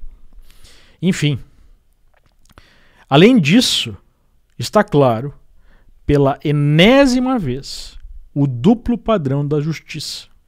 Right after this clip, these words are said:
que persegue sistematicamente um lado do espectro político, enquanto dá carta branca para o outro lado fazer o que quiser. Não podemos esquecer que um dos líderes, né, dessa milícia digital da esquerda nas eleições,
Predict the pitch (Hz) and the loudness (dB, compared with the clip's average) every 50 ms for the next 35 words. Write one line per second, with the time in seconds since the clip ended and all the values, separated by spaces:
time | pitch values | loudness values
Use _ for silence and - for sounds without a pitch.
0 | _ _ _ _ _ _ _ _ _ _ - 127 123 - - 151 139 113 - - | _ _ _ _ _ _ _ _ _ _ -10 -10 -4 0 2 2 2 2 0 -4
1 | - - 127 123 117 113 107 104 98 92 - - - - - 247 285 285 - - | -2 0 2 2 0 -2 -4 -8 -10 -10 -10 -8 -4 0 4 4 4 4 4 0
2 | - - 226 208 196 190 175 - - - _ - 185 165 135 123 120 117 117 117 | -2 -2 -2 0 0 -2 -4 -6 -10 -12 _ -6 -6 -4 -4 -4 -4 -4 -6 -6
3 | - - 214 208 160 147 139 147 156 160 - - _ - - 117 - - - 107 | -6 -4 -4 -4 -4 -4 -4 -6 -8 -10 -16 -20 _ -14 -12 -12 -12 -10 -10 -12
4 | 104 - - - 226 240 226 - - - - - _ _ _ _ _ _ _ _ | -12 -12 -10 -10 -10 -10 -10 -12 -18 -20 -20 -20 _ _ _ _ _ _ _ _
5 | _ _ _ _ _ - 196 180 - - 151 143 143 139 143 - 156 143 143 147 | _ _ _ _ _ -6 -6 -4 -2 0 0 0 0 -2 -6 -10 -6 -2 -2 -2
6 | 147 - - 135 120 117 - - 156 131 117 110 117 110 110 - - 123 - - | -2 -2 -4 -2 -2 -2 -4 -6 -8 -6 -4 -4 -4 -6 -6 -8 -10 -12 -10 -8
7 | 123 120 110 117 123 120 135 120 107 101 104 110 - - 135 110 101 104 101 104 | -8 -8 -6 -8 -8 -10 -10 -10 -10 -10 -12 -12 -12 -12 -12 -10 -10 -10 -10 -12
8 | 110 - - - - 147 123 107 107 110 117 113 98 - - - - - - _ | -12 -14 -16 -14 -10 -10 -8 -6 -6 -6 -6 -8 -10 -14 -18 -20 -20 -20 -20 _
9 | - - - _ _ _ - - _ _ - - - 117 107 - 123 110 117 117 | -20 -20 -20 _ _ _ -20 -20 _ _ -20 -12 -8 -6 -4 -2 -2 0 0 0
10 | 117 113 117 113 - - 117 110 - - - 113 - - 123 123 127 123 117 113 | 0 0 -2 -2 -4 -4 -4 -4 -4 -4 -6 -6 -4 -4 -2 -2 0 0 0 2
11 | 117 131 151 180 131 117 110 95 92 92 101 110 104 101 104 - - - 110 107 | 4 4 4 4 4 2 -4 -4 -4 -6 -6 -4 -4 -4 -4 -4 -4 -4 -2 0
12 | 113 113 - 131 113 - 110 110 - - 113 113 110 110 - - - 117 107 110 | 0 0 -2 -4 -4 -4 -4 -6 -6 -6 -4 -4 -4 -6 -6 -6 -8 -6 -4 -4
13 | 107 104 110 104 101 98 - - 127 131 135 127 110 - - - - - | -4 -2 -2 -2 -4 -4 -4 -2 0 0 2 0 -2 -4 -8 -14 -16 -20